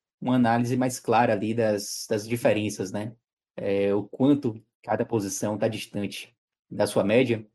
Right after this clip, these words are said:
E a gente vê ali que tem um bloco que vai do décimo quarto colocado até o vigésimo, que está abaixo da média histórica para suas respectivas posições.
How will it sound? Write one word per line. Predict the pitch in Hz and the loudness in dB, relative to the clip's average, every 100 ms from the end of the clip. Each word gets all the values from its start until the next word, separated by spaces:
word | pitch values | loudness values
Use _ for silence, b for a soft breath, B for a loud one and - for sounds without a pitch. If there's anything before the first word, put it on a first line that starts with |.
| _ _ _ | _ _ _
E | 147 | 2
a | 139 | 4
gente | 143 156 | 2 0
vê | 139 147 | 4 6
ali | 139 | 4
que | 139 | 2
tem | 147 | 2
um | 143 | 4
bloco | 123 117 117 | 6 6 4
que | - | 0
vai | 117 | 2
do | 120 | 2
décimo | 117 143 160 135 | 4 2 2 2
quarto | 117 117 | 4 4
colocado | - 104 101 104 101 120 - _ _ | 2 -2 0 0 0 -6 -18 _ _
até | 123 - 139 | -8 0 4
o | 143 | 4
vigésimo, | 131 123 127 143 117 104 _ _ _ _ | 2 4 4 4 0 -6 _ _ _ _
que | 170 185 | -2 0
está | - - 139 | 2 4 6
abaixo | 127 120 120 | 8 6 6
da | 120 | 2
média | 107 110 | 4 0
histórica | 95 101 107 110 | 0 0 0 -2
para | 127 | -4
suas | - 104 | -4 -4
respectivas | 104 - 98 - 107 | -6 -6 -6 -8 -10
posições. | - 107 95 - 107 98 - | -6 -6 -6 -10 -10 -10 -14